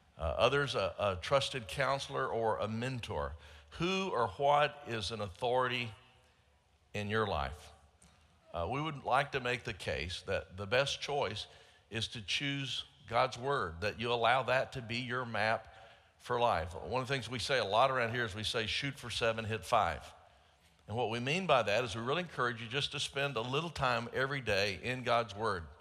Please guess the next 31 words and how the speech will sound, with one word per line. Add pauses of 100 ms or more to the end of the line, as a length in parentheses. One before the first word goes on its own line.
(460)
to
shoot
for
reading
one
chapter
of
God's (100)
word (340)
every
day. (640)
If
you
hit
it
five
days
a
week,
consider
that
a
success, (180)
because (240)
for
most
of
us,
that
would
be